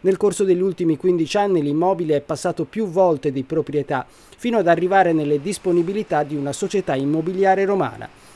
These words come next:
che lo metterà all'asta il prossimo ventiquattro maggio. La destinazione è sempre quella alberghiera. L'offerta minima per aggiudicarsi l'immobile, superficie complessiva di oltre cinquemila metri quadrati, è di due milioni e trecentomila euro.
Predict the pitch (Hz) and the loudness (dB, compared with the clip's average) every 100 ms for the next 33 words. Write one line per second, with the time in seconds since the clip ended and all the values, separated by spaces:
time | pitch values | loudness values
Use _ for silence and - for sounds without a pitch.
0 | - 143 139 143 - 160 170 185 127 110 | -12 -8 -4 -4 -2 2 4 4 0 -6
1 | - 170 - 139 123 156 156 170 165 175 | -6 -4 -2 -4 -4 -4 0 0 -2 0
2 | 175 180 190 180 107 - - - - - | 0 2 0 0 -4 -16 -20 -20 -20 -20
3 | - - - - 135 147 190 202 - 165 | -20 -20 -20 -12 -8 -4 0 0 2 0
4 | 131 165 - 190 - 233 240 226 185 190 | 0 -4 -4 -4 -2 -2 -2 0 2 2
5 | 208 208 214 180 147 104 110 - - - | 2 2 2 2 0 -2 -14 -16 -20 -14
6 | - 147 180 180 180 170 214 175 139 127 | -8 -4 0 0 2 2 2 2 0 -4
7 | 131 127 131 135 147 160 - 143 143 165 | -8 -8 -6 -6 -4 -4 -4 -4 -2 2
8 | 208 165 147 135 - _ - 131 127 - | 2 0 -2 -4 -8 _ -14 -12 -10 -8
9 | 160 147 143 127 139 - 190 160 139 175 | -6 -4 -4 -4 -6 -6 -4 -2 0 0
10 | 170 143 131 214 208 180 175 185 165 160 | -2 -4 -6 -6 -4 0 2 2 2 0
11 | 151 143 190 135 117 - 156 _ _ - | -2 -4 -2 -2 -6 -10 -10 _ _ -6
12 | 165 175 160 233 233 202 156 117 131 - | -4 -4 2 2 2 2 2 2 -6 -4
13 | 185 196 185 202 202 208 214 214 185 110 | -4 -2 -2 -2 0 0 4 4 4 0
14 | 110 107 | -10 -16